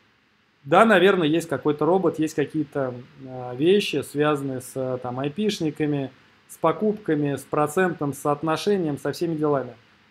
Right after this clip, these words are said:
Но мне кажется, основная масса, э, основная масса — это как раз мы пострадали от того, что у нас есть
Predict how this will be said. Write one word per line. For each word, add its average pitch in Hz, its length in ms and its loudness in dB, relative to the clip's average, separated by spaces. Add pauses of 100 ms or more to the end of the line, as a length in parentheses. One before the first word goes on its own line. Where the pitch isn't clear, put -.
(100)
Но 190 260 4
мне 220 220 4
кажется, 156 720 0
основная 170 500 0
масса, 180 480 -2 (200)
э, 135 520 -4 (720)
основная 165 440 0
масса — 151 440 0 (340)
это 170 680 6
как 147 200 -2
раз 175 260 6
мы 180 160 2
пострадали 165 640 2
от 143 140 0
того, 151 320 2
что 151 360 0
у 147 60 2
нас 151 280 -2
есть 147 320 -2